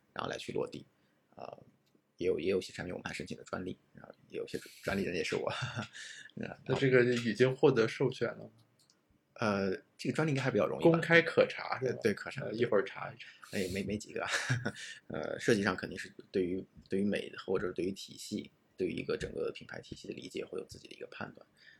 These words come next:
Speaker 1: 啊，然后另外一个呢，就是之前也做过一些简单的，呃，商业的策略啊，分析，然后所以呢，可能会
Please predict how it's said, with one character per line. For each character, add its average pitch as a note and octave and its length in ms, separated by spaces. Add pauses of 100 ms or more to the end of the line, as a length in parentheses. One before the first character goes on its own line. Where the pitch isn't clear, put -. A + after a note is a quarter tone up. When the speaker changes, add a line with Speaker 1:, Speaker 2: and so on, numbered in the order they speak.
(200)
Speaker 1:
啊， - 140
然 - 100
后 - 40
另 A2+ 140
外 G#2+ 120
一 F2 80
个 D#2 100
呢， C#2+ 100
就 D2 100
是 - 140
之 F#2+ 120
前 F#2 140
也 D#2 80
做 - 180
过 - 180
一 - 40
些 - 160
简 - 180
单 D2+ 160
的， B1+ 320
呃， - 180
商 - 220
业 D2+ 100
的 - 120
策 - 200
略 - 120
啊， - 180
分 - 160
析， - 160 (380)
然 - 120
后 - 40
所 - 160
以 - 100
呢， - 160
可 - 160
能 - 120
会 A#1 340